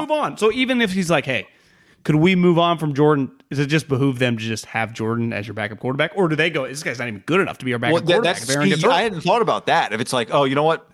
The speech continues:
Speaker 2: You know what would make Aaron happy? Just getting rid of Jordan." They're like, "Well, for what? We're just gonna cut him? It's, we're not, we're,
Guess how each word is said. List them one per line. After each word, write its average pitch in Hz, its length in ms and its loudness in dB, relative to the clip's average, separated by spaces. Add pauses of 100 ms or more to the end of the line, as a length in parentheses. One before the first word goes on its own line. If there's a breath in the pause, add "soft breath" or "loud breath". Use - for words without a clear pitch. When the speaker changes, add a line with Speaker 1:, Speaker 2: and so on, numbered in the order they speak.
(120)
Speaker 2:
You 139 100 -2
know 156 60 4
what 190 60 2
would 185 40 0
make 175 160 2
Aaron 170 180 2
happy? 165 280 -2
Just 117 180 -10
getting 135 160 0
rid 123 140 -2
of 104 80 -4
Jordan." 104 340 -4
They're 107 100 -4
like, 107 280 -2
"Well, 113 640 -10
for - 320 -8
what? 110 480 -2
We're 107 140 -6
just - 120 -14
gonna 101 160 -4
cut - 300 -4
him? 302 280 -6
It's, 117 360 -8
we're 127 100 -2
not, 139 160 -2
we're, 127 160 -6